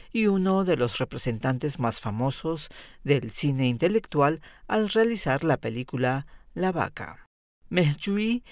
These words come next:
era un estudiante de cine que abandonó sus estudios y se licenció en filosofía en la Universidad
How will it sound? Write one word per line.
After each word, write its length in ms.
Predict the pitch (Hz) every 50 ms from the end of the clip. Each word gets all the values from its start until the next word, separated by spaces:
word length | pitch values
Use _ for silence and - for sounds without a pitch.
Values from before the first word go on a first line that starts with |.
| - - - - -
era 200 | 160 147 139 135
un 120 | 135 135
estudiante 560 | 135 - - 127 113 120 120 123 120 - 143 131
de 160 | 120 113 107
cine 420 | - - - 175 165 156 156 170
que 140 | 165 - 160
abandonó 400 | 123 104 123 160 180 208 185 147
sus 220 | 127 - - - 120
estudios 600 | 110 - - - 202 185 175 185 196 190 - - - - - - -
y 140 | - - 226
se 180 | 196 - 226 214
licenció 840 | 208 214 202 - 233 220 208 190 - - 147 139 143 151 160 - - - -
en 180 | 147 135 120
filosofía 920 | 107 - - 123 117 127 127 - 123 120 - - 170 160 156 156 156 165 - - - - - - - -
en 240 | - 220 220 202 208
la 80 | 214
Universidad 760 | 214 220 220 220 226 233 - - 156 123 - 117 113 110 -